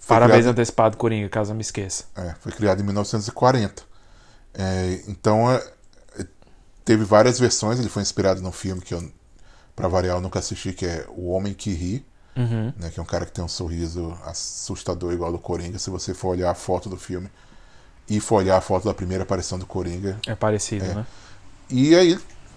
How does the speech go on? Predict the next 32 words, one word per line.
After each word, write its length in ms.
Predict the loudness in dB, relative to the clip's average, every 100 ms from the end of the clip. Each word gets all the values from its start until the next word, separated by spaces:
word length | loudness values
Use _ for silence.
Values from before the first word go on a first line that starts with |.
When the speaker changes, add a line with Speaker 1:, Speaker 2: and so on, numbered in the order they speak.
| -2
Speaker 2:
é, 200 | 6 6
primeiro 320 | 6 6 6 8
começou 260 | 4 4
como 160 | 6 4
assassino, 680 | 6 4 2 2 2 2 2
na 100 | 4
década 320 | 4 4 0
de 80 | 2
sessenta, 760 | 0 0 0 0 0 2 0 -2 -20 -6
quando 160 | -4 2
teve 180 | 2 2
o 20 |
seriado 360 | 2 4 4
do 120 | 4 0
Batman 520 | 6 8 8 4 -2
e 40 |
os 100 | -2
quadrinhos 460 | 2 2 2 -2 -2
eram 160 | -2
mais 200 | -2 -2 0
lights, 400 | 2 2 0 -6
virou 260 | -2 -2
mais 260 | 0 -2 -4
um 60 |
personagem 720 | -6 -6 -4 -6 -6 -8 -10 -12 -18 -20 -20 -20 -20 -8
mais 200 | -4 -2
Speaker 1:
Cômico. 160 | 4 8
Speaker 2:
bobo, 500 | 10 10 8 2 -2 -6
né? 60 |
Speaker 1:
Aham. 300 | -2 0 -2 -6 -20 -20 -20 -20 -8
Speaker 2:
É, 460 | -2 0 0 0 -2
f-, 260 | -6 -18